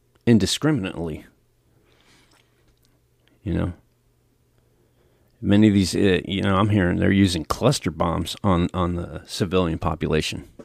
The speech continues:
That's wild. If you don't know what a cluster bomb is, that's what, basically where a bomb is detonated.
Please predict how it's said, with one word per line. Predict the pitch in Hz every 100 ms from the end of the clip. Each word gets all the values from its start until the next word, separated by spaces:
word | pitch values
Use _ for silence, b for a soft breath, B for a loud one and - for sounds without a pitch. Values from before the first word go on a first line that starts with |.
| _ -
That's | 107 147 90
wild. | 82 107 85 76 - -
If | 101 135
you |
don't | 175
know | 147
what | 107 80
a |
cluster | - 101 107 82
bomb | 78 73 73
is, | 78
that's | 87 - -
what, | 101 -
basically | 95 - - 85
where | 78 78
a | 80
bomb | 82 85
is | 80
detonated. | - 92 - 78 76 - -